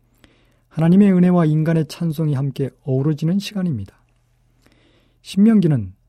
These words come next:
창조의 은혜에 더 나아가서 구원의 은혜를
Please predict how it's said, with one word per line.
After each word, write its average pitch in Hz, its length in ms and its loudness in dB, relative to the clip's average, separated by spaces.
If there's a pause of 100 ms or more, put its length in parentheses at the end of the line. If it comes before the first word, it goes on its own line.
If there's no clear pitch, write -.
(480)
창조의 202 760 4
은혜에 170 420 4
더 135 220 0
나아가서 131 680 -4 (340)
구원의 147 500 0
은혜를 165 380 -2